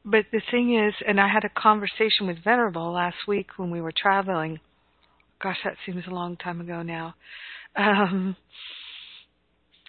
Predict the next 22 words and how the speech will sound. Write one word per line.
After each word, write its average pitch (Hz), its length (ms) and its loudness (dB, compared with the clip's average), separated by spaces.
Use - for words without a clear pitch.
and 202 220 0
we 202 80 -2
were 190 80 -4
talking 240 480 -2
about 170 380 -6
channeled 185 360 -4
works 175 360 -4
versus, 170 680 -8
uh, 165 260 -14
direct 175 420 -8
knowing. 165 640 -10
And, 165 600 -6
uh, 160 460 -10
I 185 140 -6
think 196 180 -4
it's 180 140 -8
so 185 680 -6
important 170 840 -8
to - 60 -12
cultivate 170 840 -6
the 170 140 0
willingness 208 600 2